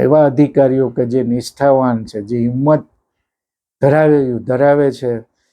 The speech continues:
કાયદાની મુજબ કામ કરી શકે છે, એવા અધિકારીઓને પ્રોત્સાહન આપો, સાહેબ.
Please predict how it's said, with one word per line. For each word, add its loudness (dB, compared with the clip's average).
કાયદાની 2
મુજબ 0
કામ -2
કરી 4
શકે -2
છે, -18
એવા 0
અધિકારીઓને 0
પ્રોત્સાહન -4
આપો, -4
સાહેબ. -2